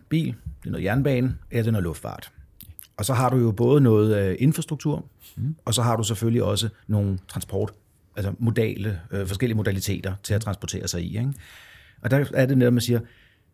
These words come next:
Speaker 1: luftfarten er rigtig, rigtig sort i og for sig. Men når man så måler op i,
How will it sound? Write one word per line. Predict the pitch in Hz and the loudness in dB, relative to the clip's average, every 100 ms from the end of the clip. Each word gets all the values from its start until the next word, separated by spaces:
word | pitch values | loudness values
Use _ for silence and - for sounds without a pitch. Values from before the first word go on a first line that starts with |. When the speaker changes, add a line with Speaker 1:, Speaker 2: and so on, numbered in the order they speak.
| _ - | _ 2
Speaker 1:
luftfarten | 147 147 135 113 113 | 4 4 2 2 -2
er | 95 90 | -4 -4
rigtig, | 98 - | -6 -6
rigtig | - 90 110 98 _ _ | -8 -8 -10 -12 _ _
sort | - 104 95 | -8 -6 -6
i | - | -6
og | |
for | - | -10
sig. | - - - - | -10 -10 -6 4
Men | 185 107 - - | 6 4 0 2
når | 120 | 4
man | 117 | 4
så | 139 | 6
måler | 139 123 | 6 6
op | 107 147 | 6 4
i, | 135 127 92 | 4 2 0